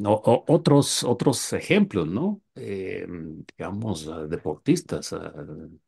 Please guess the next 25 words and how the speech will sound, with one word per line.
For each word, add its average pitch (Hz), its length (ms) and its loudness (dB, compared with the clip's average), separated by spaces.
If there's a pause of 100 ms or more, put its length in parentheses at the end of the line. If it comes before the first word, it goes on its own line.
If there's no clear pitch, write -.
so-, - 300 -8
pero - 220 -10
solamente 104 600 2
hay 92 100 0
un 87 140 -6
Messi 107 400 2
en 76 120 -6
la 76 60 -6
historia, 113 520 0 (920)
¿sí? 135 280 -2 (460)
O 85 100 2
un 87 220 0
Mozart. 110 540 4 (640)
En 131 160 2
fin, 143 340 4 (720)
todo 180 220 8
lo 156 200 6
que 110 300 4 (220)
se - 140 -8
trata 143 340 4
de 113 140 4
ver 131 300 0
y 107 260 -4
es, - 400 -4
eh, 107 600 0